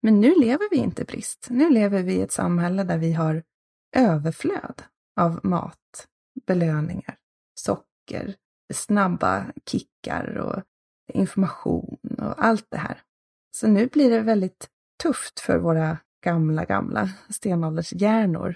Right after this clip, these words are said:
att hantera allt det här överflödet. Så det som händer lite grann är ju en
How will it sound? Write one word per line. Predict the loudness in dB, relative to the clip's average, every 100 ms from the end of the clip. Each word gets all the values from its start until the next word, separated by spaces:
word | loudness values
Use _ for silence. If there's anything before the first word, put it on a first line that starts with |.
| -6
att | -4 -4
hantera | 2 0 2 0 0 -4 -6
allt | -4 -6
det | -6
här | -4 -2 -2
överflödet. | -6 -10 -8 -8 -10 -16 -18 -20 _ _ -4
Så |
det | 2 2
som | 2 2
händer | 4 6 6 4
lite | 0 -2
grann | -4 -4 -2
är | 0
ju | 2 2
en | 0